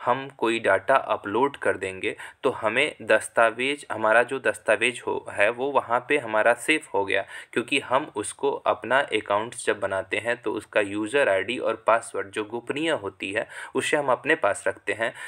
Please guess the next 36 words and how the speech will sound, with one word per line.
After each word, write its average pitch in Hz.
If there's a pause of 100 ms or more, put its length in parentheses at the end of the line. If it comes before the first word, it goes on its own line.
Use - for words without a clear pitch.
(140)
जिसको 117
हम 123
अपना 120
उपयोग 117
करके 117
अपने 120
डॉक्यूमेंट्स 110
को 156 (240)
जब 131
चाहें 107
प्राप्त 107
कर 98
सकते -
हैं। 92 (420)
इस, - (100)
इससे -
हमारा 110
डॉक्यूमेंट्स 117
क्या 120
है, 147 (100)
ऑनलाइन 120 (260)
वहाँ 107
पे 135 (420)
जो 120
अकाउंट्स 117
है, 147
उस -
पर 131
हमारा 107
वो 127 (240)
सेव 165
है, 90 (180)
सुरक्षित -
है, - (140)
सिक्योर 175
है। 98